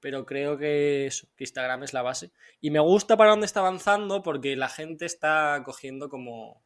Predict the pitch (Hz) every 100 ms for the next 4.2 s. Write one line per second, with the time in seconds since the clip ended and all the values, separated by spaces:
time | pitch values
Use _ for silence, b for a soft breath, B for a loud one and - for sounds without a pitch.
0 | _ _ _ _ _ - 135 143 - 160
1 | 156 147 131 117 110 107 123 117 120 131
2 | 190 165 117 - 135 143 147 147 151 151
3 | _ _ _ _ _ _ - 175 160 143
4 | 127 113